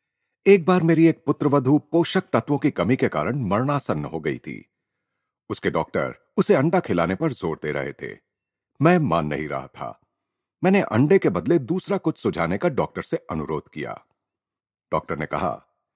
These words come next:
"गांधी जी, बांझ अंडे में जीव नहीं होता,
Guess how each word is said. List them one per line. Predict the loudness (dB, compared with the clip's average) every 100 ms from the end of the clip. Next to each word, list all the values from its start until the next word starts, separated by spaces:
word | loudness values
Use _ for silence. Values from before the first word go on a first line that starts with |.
| _ _ _ _ -4
"गांधी | -2 0 -2
जी, | -4 -10 -16 _ _ _ _ _ -6
बांझ | 0 4 4 4
अंडे | 4 2
में | 2 0 -2
जीव | -4 -4
नहीं | -4 -4 -2
होता, | -4 -4 -6 -8 _